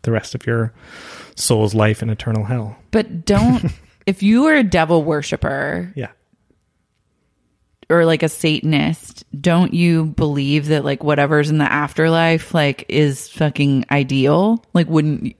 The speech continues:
Speaker 2: do you wanna go to hell? Like, it's, so hell then is not really hell to you. Hell is, like, more heaven.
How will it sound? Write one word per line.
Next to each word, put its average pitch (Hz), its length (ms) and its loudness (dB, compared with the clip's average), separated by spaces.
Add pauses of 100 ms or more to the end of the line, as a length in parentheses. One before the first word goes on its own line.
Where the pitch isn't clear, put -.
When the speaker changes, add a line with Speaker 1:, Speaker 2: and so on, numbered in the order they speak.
Speaker 2:
do 165 120 0
you 165 100 4
wanna 139 340 0
go 185 140 2
to 196 100 2
hell? 214 460 2 (1800)
Like, 170 160 0
it's, - 220 -2 (140)
so 160 240 0
hell 170 380 2
then 151 300 0
is - 200 -4
not 151 300 0
really 139 240 0
hell 143 360 0
to - 140 -4
you. 85 320 -2
Hell 139 320 0
is, 131 100 -6
like, 127 140 -4
more 131 220 0
heaven. 151 600 0